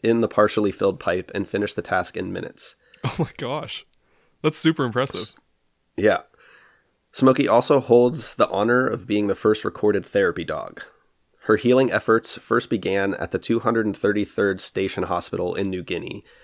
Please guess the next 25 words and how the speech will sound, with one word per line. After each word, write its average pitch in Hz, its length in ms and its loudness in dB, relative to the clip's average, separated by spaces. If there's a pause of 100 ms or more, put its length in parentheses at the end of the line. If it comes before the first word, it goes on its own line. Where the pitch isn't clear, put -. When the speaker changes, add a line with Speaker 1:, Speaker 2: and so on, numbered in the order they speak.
(260)
Speaker 1:
where - 120 -6
she 107 140 0
would 101 100 0
visit 107 340 4
injured 104 360 2
soldiers 92 420 0
coming 98 300 -2
back 92 260 0
from 101 160 -4
the 95 80 -2
Biak 101 480 -2
Island 90 400 -6
invasion. - 640 -10 (920)
Her 107 100 4
work 110 180 2
as - 100 -6
a 107 80 2
therapy 104 320 0
dog 95 220 -2
continued 98 420 -4
for 101 80 -4
more 95 160 0
than 90 120 -4
a 87 40 -4
decade, 92 580 -2